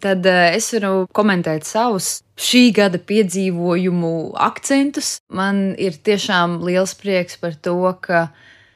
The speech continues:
tad, kad mēs runājam par Latvijas kino daudzveidību, tad, eh, manuprāt, pirmie mēneši apliecinājuši, tīpaši domājot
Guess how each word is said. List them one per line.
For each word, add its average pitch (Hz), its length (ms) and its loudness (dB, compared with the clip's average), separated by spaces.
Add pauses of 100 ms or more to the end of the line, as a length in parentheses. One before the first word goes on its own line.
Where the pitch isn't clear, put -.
(140)
tad, 196 120 -6
kad 202 120 4
mēs 185 200 -2
runājam 202 360 4
par 175 100 -4
Latvijas 185 340 -2
kino 180 240 -2
daudzveidību, 170 880 2
tad, 165 320 -2
eh, 160 260 0
manuprāt, 170 420 -4
pirmie 196 200 0
mēneši 160 480 -2
apliecinājuši, 151 680 -6
tīpaši 190 360 -4
domājot 156 440 -2